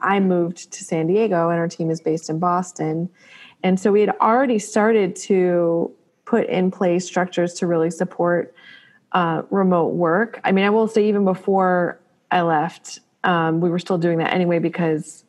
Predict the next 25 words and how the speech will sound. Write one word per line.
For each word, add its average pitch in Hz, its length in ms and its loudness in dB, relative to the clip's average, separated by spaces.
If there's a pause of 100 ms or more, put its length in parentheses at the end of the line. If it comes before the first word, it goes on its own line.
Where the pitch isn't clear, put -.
(120)
you 175 80 -2
know, 160 60 -2
Felicia 185 320 -2
was 160 240 -6 (160)
traveling 151 400 -4
a - 40 -6
ton 156 380 -4
and 147 240 -4
the - 60 -20
team 180 200 -2
was 165 140 -2
also 165 260 -2
traveling 160 360 -4
a 151 40 -4
ton. 156 440 -4
And 170 120 -6
so - 240 -6 (460)
we 233 100 2
really 226 300 2
needed 202 340 2
to 196 100 -4
put - 420 -2
in 175 180 0
place 170 400 -2
some, 160 380 -2